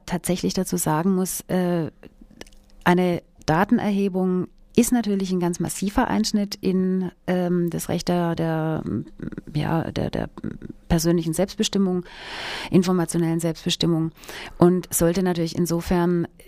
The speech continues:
insbesondere bei Kontaktpersonen sehr, sehr vorsichtig gehandhabt werden. Äh, ich möchte noch mal kurz auf das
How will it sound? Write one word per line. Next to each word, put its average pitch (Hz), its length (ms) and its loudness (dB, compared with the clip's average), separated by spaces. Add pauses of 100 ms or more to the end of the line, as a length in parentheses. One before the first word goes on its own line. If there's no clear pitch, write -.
insbesondere 170 640 2
bei 151 160 -2
Kontaktpersonen 170 800 0
sehr, 160 180 0
sehr 160 120 -4
vorsichtig 156 520 -2
gehandhabt 143 580 -2
werden. - 340 -2 (220)
Äh, 180 180 6
ich - 140 -4
möchte 196 240 2
noch 196 60 2
mal 190 120 0
kurz - 220 -6
auf 170 100 -2
das - 300 -4